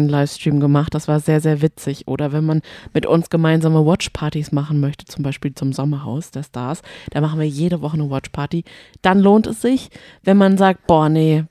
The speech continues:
Piepsein im Ohr, es reicht mir schon ein-, zweimal die Woche", dann kann ich das auch total verstehen.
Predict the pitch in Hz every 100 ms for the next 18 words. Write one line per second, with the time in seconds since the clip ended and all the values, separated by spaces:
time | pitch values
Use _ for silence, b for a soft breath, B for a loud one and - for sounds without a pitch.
0 | _ - 202 - 190 170 160 - 156 160
1 | 151 - - 156 160 - 165 160 151 -
2 | 156 156 - 156 156 151 147 147 151 190
3 | 226 B B - 165 160 151 156 - -
4 | - - - - - - -